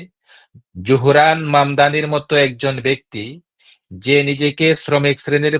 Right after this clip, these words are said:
পক্ষে কথা বলার প্রতিনিধি হিসেবে দাবি করে, তার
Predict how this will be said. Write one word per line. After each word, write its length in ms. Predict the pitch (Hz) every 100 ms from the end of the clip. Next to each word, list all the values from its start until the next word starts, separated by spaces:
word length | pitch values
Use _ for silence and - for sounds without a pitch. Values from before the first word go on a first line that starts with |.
| -
পক্ষে 380 | 151 143 - 160 139
কথা 200 | 131 143 147
বলার 240 | 151 151 143
প্রতিনিধি 480 | 135 131 139 147 156 156
হিসেবে 320 | 147 156 151 135 127
দাবি 220 | 135 156 143
করে, 200 | 110 110 165 _ _ _ _ _ _
তার 220 | 131 143